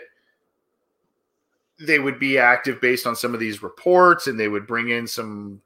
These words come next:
relatively high caliber players, but maybe not to the level of a Trey Waynes or a D J Reader.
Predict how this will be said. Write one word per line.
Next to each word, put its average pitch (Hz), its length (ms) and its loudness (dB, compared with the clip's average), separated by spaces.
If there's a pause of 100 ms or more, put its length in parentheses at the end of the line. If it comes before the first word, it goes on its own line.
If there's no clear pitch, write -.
(100)
relatively 123 680 2
high 113 280 4
caliber 110 360 2
players, 110 440 2
but 110 160 -4
maybe 131 280 0
not 120 280 0
to 117 80 -6
the 101 100 -4
level 104 400 0
of 101 100 0
a 98 60 -6
Trey 101 240 0
Waynes 101 400 -6
or 101 60 -4
a 95 100 -8
D 98 140 -6
J 98 140 -4
Reader. 92 520 -2